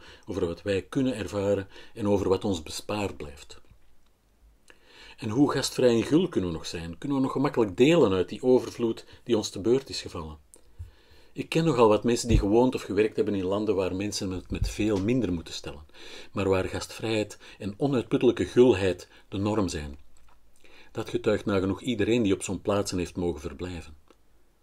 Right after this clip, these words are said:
Mensen die amper iets hebben, zullen dat wat ze hebben blijkbaar oneindig veel makkelijker delen met vreemden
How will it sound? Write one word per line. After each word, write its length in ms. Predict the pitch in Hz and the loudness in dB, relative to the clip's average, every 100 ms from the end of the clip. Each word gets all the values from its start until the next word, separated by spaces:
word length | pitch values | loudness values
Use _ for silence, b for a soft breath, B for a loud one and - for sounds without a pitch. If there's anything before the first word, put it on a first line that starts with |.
| _ _ _ B B B B | _ _ _ B B B B
Mensen 320 | 139 147 123 | 0 2 0
die 180 | 135 147 | 0 0
amper 240 | 156 151 | 0 0
iets 160 | 135 139 | 0 0
hebben, 220 | 123 123 | 0 2
zullen 280 | 123 104 120 | 4 4 4
dat 240 | 131 - | 0 2
wat 180 | 127 120 | 2 2
ze 100 | 110 | 0
hebben 240 | 113 110 | 0 0
blijkbaar 400 | 107 113 104 110 - | 2 2 2 0 0
oneindig 460 | 127 135 143 123 - | -4 -2 -2 -4 0
veel 200 | 131 104 | 0 2
makkelijker 540 | 113 131 117 113 90 | 0 0 0 0 -2
delen 280 | 107 113 104 | 2 2 2
met 160 | 95 | -2
vreemden 540 | - 104 113 113 107 | -4 -2 0 0 -2